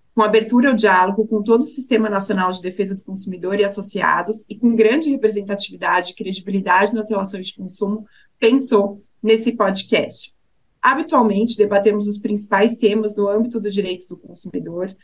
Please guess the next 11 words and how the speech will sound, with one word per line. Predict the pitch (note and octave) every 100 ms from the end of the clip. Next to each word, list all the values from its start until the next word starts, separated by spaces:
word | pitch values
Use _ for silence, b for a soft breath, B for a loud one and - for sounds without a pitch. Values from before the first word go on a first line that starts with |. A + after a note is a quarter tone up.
| _
realizamos | - A3 A#3 G#3 A#3 B3 A3+
anualmente | A#3 D4 C#4 A3+ G3+ -
um | G#3
seminário | G3+ G#3 G3 G3+ E3 E3+ F3+ G3+ - _
e | A3+
nos | A#3
dedicamos | A#3 A#3+ - B3+ B3+ B3
ao | G#3+ G#3+
longo | G#3+ C4+ D4
do | A#3+ A3+
ano | F3+ F3+ G3